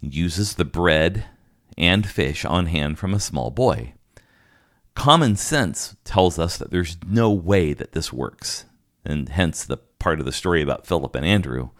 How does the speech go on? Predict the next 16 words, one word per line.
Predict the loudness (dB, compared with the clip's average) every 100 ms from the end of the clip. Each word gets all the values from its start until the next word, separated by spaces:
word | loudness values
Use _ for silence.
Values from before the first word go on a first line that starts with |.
| -20 -20 -20 _ _ _ _ _ _ _
But | -4 2
we | 2
often | 4 2 2 2 2
believe | 2 0 0
the | -2
same. | -2 -4 -6 -12 _ _ _ _ _ _ _ _ -10
Sometimes | 0 2 4 4 4
we | 2 2 -2 -20 _
believe | 0 4 4 2
that | -2 0
God | 2 2 0
requires | -6 -6 -2 0 2 0 0
something | -2 0 -2 -4 -8 -14 _ _ -20 -10 -6
extraordinary | -2 -2 -4 -2 0 0 0 -4 -4 -6
from | -6 -6
us. | -8 -10 -10 -10